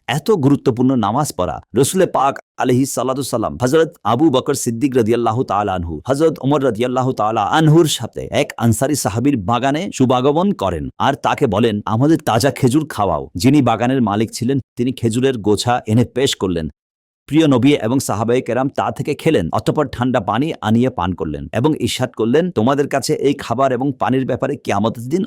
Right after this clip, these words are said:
অবশ্যই প্রশ্ন করা হবে।" সাহাবায়ে কেরাম আরজ করলেন, "ইয়া রাসূলুল্লাহ সাল্লাল্লাহু আলাইহি ওয়াসাল্লাম, কিয়ামতের দিন আমাদের কাছে এই ব্যাপারেও প্রশ্ন করা হবে?" ইরশাদ করলেন, "হ্যাঁ, শুধুমাত্র তিনটি জিনিস ব্যতীত, সেই কাপড় যার মাধ্যমে বান্দা লজ্জাস্থান ঢেকে রাখে,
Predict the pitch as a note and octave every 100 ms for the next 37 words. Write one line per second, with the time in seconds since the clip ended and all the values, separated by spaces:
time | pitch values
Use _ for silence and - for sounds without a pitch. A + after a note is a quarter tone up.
0 | - C3+ E3+ - A3+ F#3+ A2 F2+ - F2
1 | F#2 E2+ - A#1+ - A#2+ A2+ B2 D3+ D3+
2 | D#3+ C3 D3+ - D3 E3+ A2 C#3+ D3+ -
3 | C3+ A#2+ A2 D#3+ - C3+ A#2 G#2+ A2+ B2
4 | B2+ C3 B2 C#3 C#3 - B2 E3 F#3+ F2+
5 | A#2+ A#2+ B2+ - B2 D3+ F#3 A2 C#3+ E3
6 | - C#3+ G#3 F#3 G#3 D#3+ - F#3 A3+ E3
7 | D#3 - G#3+ A3 C4+ A3+ G2 - - -
8 | F#2 G#2+ G#2 A2+ F#2 D#3+ G#2+ - - C3+
9 | C3 B2 - E3+ _ C#3 C#3+ C#3 D#3 G#2
10 | C3 D3 - E2+ A2+ G#2+ - - - F#3+
11 | A3 - A#2 F#2+ G2+ D2 - D2 A2+ C3
12 | G#2 F2+ C3+ D3+ F2 F#2 F2+ C#3 A2+ F#2
13 | D#2 - - D#3+ A#2 E3 G2 D#2+ C2+